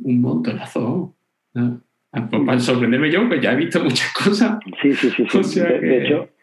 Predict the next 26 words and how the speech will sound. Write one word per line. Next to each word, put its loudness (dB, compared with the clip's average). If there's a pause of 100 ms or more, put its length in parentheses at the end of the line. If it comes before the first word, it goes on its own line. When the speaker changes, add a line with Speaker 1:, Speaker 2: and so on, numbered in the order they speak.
(400)
Speaker 2:
mm, 0
me 2
debo 2
una 2
paella, 2
¿no? 0
Porque -2
se -6
bajaba -2
de, -2 (340)
de -4
cincuenta, -2
era 0
que -2
me -2
pagaba 0
una -2
paella 0
o 0
algo 0
así. -6
Ahora 0
cuando 0
baje -4
para, -2
para, -2